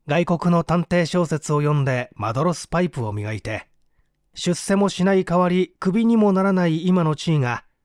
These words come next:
例えようもなくのんきで、そしてこの上もなく快適だったのです。今夜の話し手は、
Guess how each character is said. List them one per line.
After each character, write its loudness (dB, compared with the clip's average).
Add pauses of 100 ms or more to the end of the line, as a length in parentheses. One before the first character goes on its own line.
(280)
例 -2
え 2
よ 2
う 2
も 2
な -2
く -6
の 0
ん 0
き -10
で、 -10 (440)
そ -8
し -6
て -6 (240)
こ -6
の 0
上 4
も 2
な -2
く -6
快 -8
適 -6
だ -2
っ -12
た -6
の -10
で -8
す。 -16 (1600)
今 4
夜 2
の -4
話 -4
し -12
手 -2
は、 -4